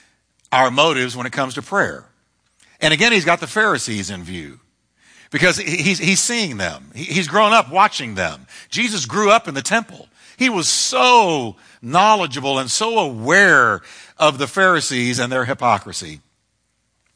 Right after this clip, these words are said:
So Jesus says, starting in verse five, "And when you pray," notice he didn't say if. He said, "When you pray,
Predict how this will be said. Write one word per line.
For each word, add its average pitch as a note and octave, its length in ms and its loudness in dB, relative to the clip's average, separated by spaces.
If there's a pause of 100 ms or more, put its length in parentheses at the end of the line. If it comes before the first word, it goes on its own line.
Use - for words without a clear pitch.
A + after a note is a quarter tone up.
(400)
So E3 140 -4
Jesus G3 360 0
says, F#3 220 2
starting F3 300 2
in D#3 80 -4
verse D3+ 260 -2
five, A2+ 560 2 (640)
"And D#3+ 260 0
when B3 180 2
you E3 140 -2
pray," A#2+ 260 2
notice E3 220 0
he G#3 80 0
didn't G#3 140 -2
say D#3+ 200 2 (160)
if. - 320 -10 (1160)
He E3 120 0
said, D#3 220 2
"When C#3 320 0
you A#2 180 -4
pray, G#2+ 540 -2